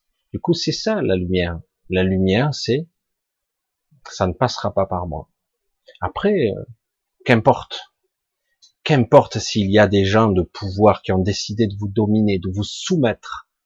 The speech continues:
Vous n'êtes pas obligé de jouer le jeu. En tout cas, vous pouvez savoir en conscience,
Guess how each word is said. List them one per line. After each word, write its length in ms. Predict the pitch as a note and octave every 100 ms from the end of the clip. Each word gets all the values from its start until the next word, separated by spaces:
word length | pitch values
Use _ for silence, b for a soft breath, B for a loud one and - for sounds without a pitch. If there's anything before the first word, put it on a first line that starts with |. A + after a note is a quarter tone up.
| _ _ _ _ -
Vous 60 |
n'êtes 200 | F#2 F2+ _
pas 100 | F3
obligé 540 | C#3 G#2+ G#2 F#2+ G2
de 120 | F#2
jouer 280 | F#2 F#2 F#2
le 80 | F2+
jeu. 280 | F2 F2 -
En 140 | F#2+ F#2+
tout 160 | -
cas, 260 | - A#2 A2+
vous 160 | G2
pouvez 480 | F#2 G2+ F#2 A#2 B2 b b _ _ _ -
savoir 1200 | - C3+ G2 G2+ C3 C#3 F#2+ - D2 D2+ - _ _
en 160 | - G2+
conscience, 680 | - G#2 F#2+ - C3 A2+